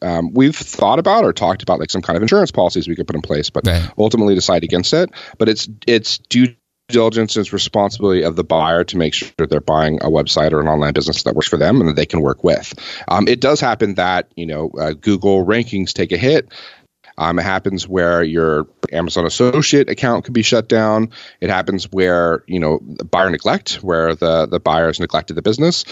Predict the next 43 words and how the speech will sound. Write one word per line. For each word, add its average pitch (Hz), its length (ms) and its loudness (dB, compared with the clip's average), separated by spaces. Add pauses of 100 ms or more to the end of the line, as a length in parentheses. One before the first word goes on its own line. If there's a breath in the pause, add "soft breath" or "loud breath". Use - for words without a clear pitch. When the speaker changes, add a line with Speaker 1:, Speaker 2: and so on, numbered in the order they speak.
(220 loud breath)
Speaker 1:
And 110 140 2
that 139 160 -2
definitely 123 500 0 (280)
happens 123 540 -4
to - 60 -12
some 110 140 -4
of 101 80 -2
the 98 60 -2
businesses. 87 480 -2
So 107 100 0
we've, 147 340 0
we've 175 300 0
kind 160 360 -2
of, 156 260 0
like, 110 260 -2
gone 110 320 2
back 101 340 -2
to 92 240 -2
buyers 85 460 0
previously 98 520 -2
and 78 100 -4
tried 95 160 0
to 92 80 0
get 90 100 0
a - 20 -4
sense 90 360 0
of, 87 80 -4
like, 80 180 0
what 87 180 0
happens 87 360 -2
to - 80 -14
the 80 60 -8
business. 104 380 0 (380 loud breath)
We 131 60 -6
did 160 80 6
this 160 160 2
recently. 113 360 2
I 78 60 2
forget 160 260 -2
the 151 60 2
exact 90 340 0
numbers, 85 360 -2
but, 80 220 0